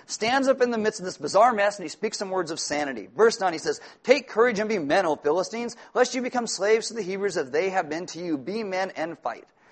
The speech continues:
So he has this rousing speech. "Don't be afraid of God in the box. Just go out there and fight." And they believe this guy and they go and fight. Verse ten, "So the Philistines fought and Israel was defeated and they fled,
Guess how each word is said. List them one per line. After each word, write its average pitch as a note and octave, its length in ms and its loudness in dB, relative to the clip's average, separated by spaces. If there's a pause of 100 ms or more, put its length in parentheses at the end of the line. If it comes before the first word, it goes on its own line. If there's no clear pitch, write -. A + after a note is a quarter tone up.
(140)
So F3+ 120 -8
he F#3 60 4
has D#3+ 100 2
this B2+ 160 -8
rousing G#3+ 480 6
speech. G#3+ 300 -6
"Don't C4 260 4
be C#4+ 80 0
afraid A#3+ 340 4
of G3+ 120 2
God A3+ 240 8
in G#3 40 -6
the G3 60 0
box. - 400 6 (320)
Just D#3 140 -12
go A3 100 8
out B3+ 220 10
there A#3+ 160 6
and G3 120 0
fight." G#3+ 360 4
And E3 280 -8
they D#3 140 2
believe D3 300 -4
this D3 120 -6
guy C#3+ 120 0
and D#3 120 -4
they C#3+ 60 -2
go C#3 160 -2
and C#3+ 120 -8
fight. F3+ 360 4
Verse B2+ 300 -6
ten, G3 340 -2 (240)
"So G3 140 -4
the F#3+ 60 0
Philistines A#3 520 2
fought G3+ 320 4
and E3+ 140 -8
Israel A3 360 2
was G3+ 220 4
defeated F#3 640 -2 (220)
and E3+ 180 -2
they F3 120 2
fled, F#3 460 6